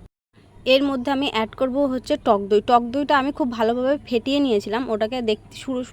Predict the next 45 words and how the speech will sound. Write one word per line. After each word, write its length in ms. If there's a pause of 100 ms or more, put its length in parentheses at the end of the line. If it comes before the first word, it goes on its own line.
(120)
ভিডিও 260
শুরুতেই 300
তোমাদেরকে 400
দেখিয়েছি 480 (340)
যে 80
টক 220
দইটা 240
আমি 120
বাটির 300
মধ্যে 180
ফেটাচ্ছিলাম। 760
তো 160
ওটাকে 240
খুব 220
ভালো 220
করে 280
টক 260
দইটা 280 (300)
ফেটিয়ে 320
নিয়ে 140
তার 200
মধ্যে, 560
তার-, 300
তারপরে 380
আমি 220
এই 180
মশলাটার 460
মধ্যে 240
টক 220
দইটাকে 380
অ্যাড 240
করেছি। 320
কেননা 400
না 160
হলে 220
যদি 320
টক 200
দইটা 220
খুব 220
ভালো 220
করে 160
না 220
ফেটানো 420
হয়, 220
তাহলে 420